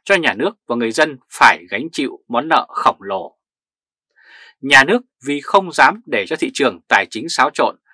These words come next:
sợ sẽ gây ra phản ứng dây chuyền, nên buộc phải giải cứu, mà hậu quả sau cùng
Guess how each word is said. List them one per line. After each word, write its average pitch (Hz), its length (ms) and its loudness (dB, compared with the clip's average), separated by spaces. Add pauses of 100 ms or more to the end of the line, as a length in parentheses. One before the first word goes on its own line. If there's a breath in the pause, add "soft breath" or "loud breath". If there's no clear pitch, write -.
(280)
sợ - 380 2
sẽ 143 140 -8
gây 147 160 2
ra 120 180 4
phản 104 160 -4
ứng 107 140 -12
dây 131 200 -2
chuyền, 113 320 -2 (400 soft breath)
nên 190 160 -4
buộc - 160 2
phải 98 320 4
giải 107 360 -2
cứu, 135 340 -8 (500 soft breath)
mà 123 120 -8
hậu - 200 4
quả 110 160 4
sau 170 160 0
cùng 113 340 0